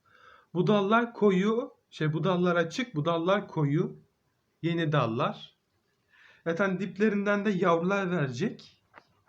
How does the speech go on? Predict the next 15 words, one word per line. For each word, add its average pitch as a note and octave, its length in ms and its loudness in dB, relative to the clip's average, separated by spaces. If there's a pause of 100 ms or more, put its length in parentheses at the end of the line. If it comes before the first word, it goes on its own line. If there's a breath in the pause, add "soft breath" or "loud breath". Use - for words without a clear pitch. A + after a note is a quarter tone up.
(1080)
Şu - 480 -4 (180)
dipleri D#3 560 2
bomboş G3+ 400 4
ya, E3+ 120 0
burada D3+ 160 2
toprak D#3 400 -2
gözüküyor. C3+ 540 -6
Bu G#3 300 0 (280 loud breath)
yazın G#3 420 6
burası A3+ 260 4
gözükmeyecek. F3 760 0
Her F#3 200 0
tarafından E3 520 0
dallar D#3 360 2
açacak. G3+ 540 -6